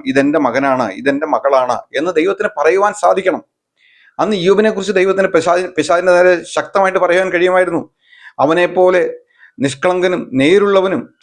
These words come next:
ഏ, ദോഷം വിട്ടകലുന്നവനും വേറെ ആരെങ്കിലും ഉണ്ടോ?" ദൈവത്തിന് പറയാനായിട്ട് നമ്മൾ തയ്യാറുള്ളവരായിരിക്കണം. ഇന്ന് അനേക ആളുകളും അനേക വിശ്വാസികളും അനേക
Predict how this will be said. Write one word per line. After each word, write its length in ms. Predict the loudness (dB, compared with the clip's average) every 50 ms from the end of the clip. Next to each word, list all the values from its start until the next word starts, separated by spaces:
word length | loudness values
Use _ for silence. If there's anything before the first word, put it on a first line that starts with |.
| -4 -2
ഏ, 60 | -2 -2 -2 -6 -12 _ 0
ദോഷം 360 | 2 4 4 4 2 2 -2
വിട്ടകലുന്നവനും 720 | -2 -4 -2 -2 -2 0 0 0 2 2 2 0 0 -2 -4 -10 _ _ _ _ _ _ _
വേറെ 200 | 2 2 4 4 4
ആരെങ്കിലും 380 | 2 2 0 0 0 0 2
ഉണ്ടോ?" 240 | 2 2 2 2 0 0 -2 -2
ദൈവത്തിന് 360 | 0 2 2 2 2 2 0 0 0
പറയാനായിട്ട് 760 | -2 -2 0 0 0 0 0 0 0 -2 -2 -4 -2 0 0 0 0 -2 -6 -6
നമ്മൾ 260 | -4 -2 -2 -2 -4
തയ്യാറുള്ളവരായിരിക്കണം. 880 | -2 -2 0 0 0 0 0 0 0 2 2 2 2 0 -2 -6 -8 -8
ഇന്ന് 160 | -4 -2 -2
അനേക 260 | -2 0 -2 -2 -2
ആളുകളും 560 | -2 -2 0 0 0 0 0 0 0 -2 -2 -4 -10 _ _ _ _ _ _ _ _ _ -20 -20 -20 -14 _ -2
അനേക 260 | 0 0 2 2 0 0 -2 -2 -6 -8 -12 _ _ _ _ _ _ _
വിശ്വാസികളും 760 | -10 -8 -4 -2 -2 -2 -2 -4 -4 -2 0 0 0 0 -2 -4 -8 -16 -14 _ -4
അനേക 320 | 0 0 0 2 0 -2